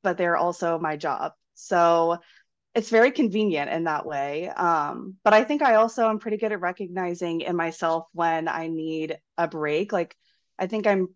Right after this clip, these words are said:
pretty gentle on myself. Like, I hold myself to a high standard. But I also know when, like,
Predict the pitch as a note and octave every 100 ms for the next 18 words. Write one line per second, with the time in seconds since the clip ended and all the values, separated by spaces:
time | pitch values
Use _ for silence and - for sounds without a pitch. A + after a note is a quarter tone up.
0 | - G3 F3+ F3 E3 D#3+ F#3+ F3+ F3 F3
1 | F3 E3+ E3+ D#3+ D#3 _ - G3 G3 G3+
2 | A3 G#3 G#3 G#3 G#3 - G#3+ G#3+ - _
3 | _ _ _ C4+ C#4 F#3 F3 D#3 E3+ F#3
4 | E3 D#3+ F3+ E3+ D#3+ D#3 D3+ D3+